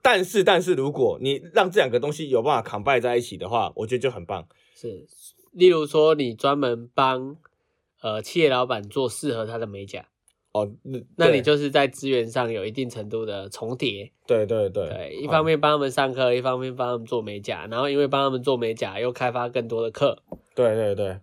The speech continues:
Speaker 2: 嗯。
Speaker 1: 嗨。
Speaker 2: OK。
Speaker 1: 对，或者是，呃，好，我举例，例如说，我觉得做美甲很适合什么行业？业务类型的。
Speaker 2: 嗯。
Speaker 1: 你知道我之前认识一个保险业的 top sales，
Speaker 2: 是。
Speaker 1: 他家是开洗头店的。
Speaker 2: 是。
Speaker 1: 啊，为什么他做 top sales？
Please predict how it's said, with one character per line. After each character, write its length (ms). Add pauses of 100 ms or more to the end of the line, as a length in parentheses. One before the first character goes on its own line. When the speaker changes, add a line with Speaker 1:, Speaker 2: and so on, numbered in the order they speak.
(100)
Speaker 2:
嗯。 340
Speaker 1:
嗨。 320 (100)
Speaker 2:
OK。 640 (140)
Speaker 1:
对， 220
或 180
者 80
是， 260 (380)
呃， 480
好， 220
我 60
举 120
例， 180
例 80
如 60
说， 240
我 100
觉 120
得 60
做 200
美 180
甲 140
很 160
适 200
合 80
什 140
么 100
行 220
业？ 280
业 180
务 160
类 160
型 200
的。 140 (560)
Speaker 2:
嗯。 320
Speaker 1:
你 80
知 80
道 80
我 140
之 100
前 100
认 160
识 100
一 20
个 100
保 220
险 180
业 80
的 60
top 180
sales， 380 (180)
Speaker 2:
是。 120
Speaker 1:
他 120
家 140
是 80
开 120
洗 160
头 200
店 200
的。 120
Speaker 2:
是。 280 (920)
Speaker 1:
啊， 140
为 100
什 80
么 280 (220)
他 220
做 320
top 180
sales？ 360